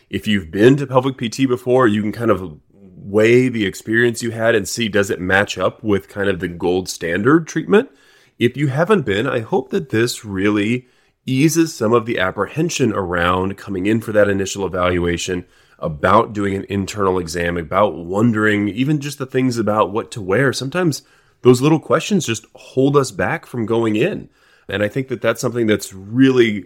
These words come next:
I'm excited that we're able to do this podcast, Nicole, and have the time to talk about this. You know, you try to put these little tidbits on Instagram about this, what it's like to have an initial evaluation. It's like, man, we need to sit down and talk about this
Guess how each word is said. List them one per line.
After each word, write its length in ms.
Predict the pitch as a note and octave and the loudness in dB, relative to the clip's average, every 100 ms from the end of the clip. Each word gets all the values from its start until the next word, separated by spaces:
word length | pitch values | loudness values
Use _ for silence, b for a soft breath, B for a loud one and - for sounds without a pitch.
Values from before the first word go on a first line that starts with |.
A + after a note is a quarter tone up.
| - | -8
I'm 280 | G2 F#2 - | -8 -8 -16
excited 540 | - - - B2+ B2 | -14 -6 4 6 6
that 100 | G#2 | 2
we're 160 | F2+ G2+ | 0 -2
able 160 | G2 F#2 | -2 -6
to 100 | F#2 | -2
do 140 | G#2 | -2
this 160 | F2+ - | -2 -4
podcast, 500 | G#2 A2+ A#2 F#2+ F#2+ | 0 0 2 0 -2
Nicole, 260 | E2+ F#2 | -6 -2
and 80 | E2 | -2
have 180 | - A2 | -4 -6
the 80 | F#2 | -6
time 340 | - G#2 G2+ | -4 -2 -2
to 60 | E2+ | -4
talk 300 | - G2+ A2+ | -2 -2 0
about 280 | G2 F2 - | 0 0 2
this. 260 | F2 - - b b b | -2 -2 -8 b b b
You 80 | G2 | 2
know, 60 | F#2 | 2
you 120 | F2 | 2
try 160 | A2+ | 2
to 60 | G#2 | 2
put 160 | - G2+ | 0 -4
these 160 | G2+ | -2
little 180 | F#2+ F#2 | 0 -2
tidbits 480 | - - A2 G2+ E2+ | -4 -6 -2 -2 0
on 140 | F2 | -2
Instagram 580 | D#2+ G#2 A2 G#2 F#2+ F2 | -2 -6 -6 -4 0 0
about 300 | E2+ F2 - | 2 0 0
this, 340 | F#2+ F2 - - | -6 -4 -8 -12
what 280 | G2+ F#2+ G#2 | -8 2 2
it's 140 | F#2 | 4
like 180 | G2 F#2+ | 0 -2
to 40 | G2+ | -2
have 100 | F2+ | -4
an 100 | E2+ | -4
initial 300 | F2+ G2+ F#2 | -4 -4 -4
evaluation. 560 | E2+ D#2+ F2+ D3 A#2 D#2 | -2 -2 0 0 -2 -6
It's 80 | |
like, 160 | - D#2+ | -8 -6
man, 260 | D#3+ F3+ - b b b | -4 -4 -6 b b b
we 140 | D3 | 2
need 140 | B3+ - | 4 2
to 60 | |
sit 200 | - G#2 | -4 -4
down 240 | F2 G2+ F#2+ | 0 2 2
and 160 | E2 | 0
talk 300 | - F3 A#3+ | -4 -4 -2
about 300 | C#3+ D#2 D2 | 2 2 0
this 420 | - B1+ - - | -4 -4 -4 -6